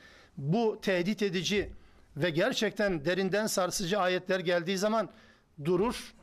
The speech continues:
"Acaba bunların içerisinde olan birisi ben miyim?" diye kendi kendine endişeye sevk ederdi ve düşünürdü. Onun için bu bizim mahalleyle alakalı değil, başka mahallelerin ayetleri deme imkanımız elbette yok. Ayet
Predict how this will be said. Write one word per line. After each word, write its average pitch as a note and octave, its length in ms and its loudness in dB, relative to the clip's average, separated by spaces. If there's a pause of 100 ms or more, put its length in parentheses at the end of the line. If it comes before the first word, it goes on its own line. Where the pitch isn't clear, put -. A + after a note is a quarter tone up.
(440)
"Acaba F#3 400 0
bunların F3+ 280 2
içerisinde E3+ 580 0
olan E3+ 380 0
birisi D#3+ 360 -2
ben F#3 140 2
miyim?" E3+ 320 2
diye G3 120 0
kendi E3+ 320 -2
kendine E3 360 0
endişeye D#3+ 600 -2 (500)
sevk D#3 340 0
ederdi D3+ 360 0
ve B2+ 160 -2
düşünürdü. D3+ 520 -2 (760)
Onun A3+ 160 2
için F#3+ 260 0
bu G#3+ 220 0 (500)
bizim F3 220 2
mahalleyle F#3+ 520 2
alakalı F3+ 460 0
değil, F3+ 220 0 (100)
başka F#3 320 0
mahallelerin F3 640 0
ayetleri E3 600 0
deme D#3+ 200 0
imkanımız D#3 640 -2 (340)
elbette C3+ 400 -2
yok. - 280 -8 (680)
Ayet F3 460 2